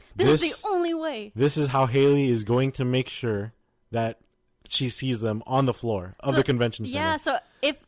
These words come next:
Speaker 1: any of you guys got that Mnet package,
Speaker 2: <laughs> Vote for
Speaker 1: vote,
Speaker 2: Stray
Speaker 1: vote for Stray Kids so they can come to the convention and cut a cake with their little characters on there.
Speaker 2: Had to use my vote for Haley Stray Kids.
Speaker 1: Yeah, he was like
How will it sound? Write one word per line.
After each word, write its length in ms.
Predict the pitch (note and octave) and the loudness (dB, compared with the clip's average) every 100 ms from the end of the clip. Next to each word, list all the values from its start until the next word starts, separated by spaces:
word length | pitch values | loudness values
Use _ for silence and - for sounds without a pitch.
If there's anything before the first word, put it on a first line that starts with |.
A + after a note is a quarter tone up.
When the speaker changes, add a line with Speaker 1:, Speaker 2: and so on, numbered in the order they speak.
| - | -8
Speaker 1:
any 260 | C#4 D4+ E4 | -4 -2 -2
of 160 | E4 | -2
you 260 | C#4+ D4 D4 | -4 -10 -8
guys 600 | B3 A3+ A#3 B3 B3 - _ _ - | -2 -2 -2 -4 -10 -20 _ _ 0
got 240 | B3 C#4 | 0 2
that 180 | C4+ - | 0 0
Mnet 380 | A#3 B3+ C4 B3 - | -2 -4 -4 -8 -6
package, 440 | B3 C4 C#4+ C#4+ | -6 -4 -6 -4
Speaker 2:
<laughs> 20 | |
Vote 180 | - C#3+ | 0 2
for 160 | A3 B3 | 4 6
Speaker 1:
vote, 220 | B4+ A#4 | 4 4
Speaker 2:
Stray 220 | - E4+ | 4 4
Speaker 1:
vote 240 | G4+ A#4+ A4+ | 4 2 4
for 80 | B4+ | 2
Stray 340 | A#4+ - F#4 G4 | 2 0 0 0
Kids 280 | G#4 D4+ | -2 -4
so 120 | E4 E4 | -4 -6
they 140 | F4 | -6
can 180 | - E4 | -6 -6
come 220 | F4 E4+ | -4 -4
to 140 | F4+ | -4
the 100 | E4 | -6
convention 600 | E4+ D4+ C#4+ C4+ C#4+ D4 B3 | -4 -4 -4 -4 -4 -4 -6
and 120 | C4 | -4
cut 240 | F4 D4+ | 0 0
a 60 | C#4+ | 0
cake 420 | - E4 B3 - | -2 0 0 -2
with 160 | C4 A#3+ | -6 -4
their 140 | A#3+ | -4
little 200 | C4 C#4 | -4 -6
characters 580 | - C4 B3 - A3+ G#3+ | -4 -4 -4 -4 -10 -6
on 220 | G3+ G3 | -8 -8
there. 340 | G3 F#3+ G#3 A#3 - | -10 -8 -10 -12 -6
Speaker 2:
Had 160 | B2+ C3+ | -4 -2
to 80 | |
use 260 | C3 C#3+ C3+ | 2 2 4
my 160 | C3+ B2 | 2 2
vote 300 | B2 C3 B2+ | 2 2 0
for 200 | B2 A#2 | -6 -6
Haley 300 | A#2+ A#2+ A#2 | -4 -2 -4
Stray 280 | - A2 G#2 | -4 -8 -8
Kids. 140 | - - | -6 -2
Speaker 1:
Yeah, 100 | C#4 | 0
he 80 | B3 | 0
was 100 | B3+ | -2
like 160 | A3+ | -4